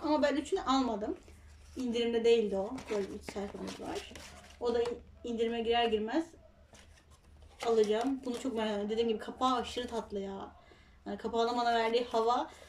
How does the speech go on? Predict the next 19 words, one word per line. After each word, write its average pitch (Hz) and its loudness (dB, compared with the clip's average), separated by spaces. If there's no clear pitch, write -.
inanılmaz 240 2
güzel 214 4
bence. 202 0
Böyle 196 0
bir - -12
iç - -14
sayfamız, 302 0
iç 262 -16
sayfalarımız 294 0
var. 196 -4
Öyle, 233 2
bunu 254 4
da 254 4
kaldırdık. 233 2
Edebiyat, 392 6
Sokak 415 4
Köpekleri 277 4
altı. 262 6
<laughs> 277 -14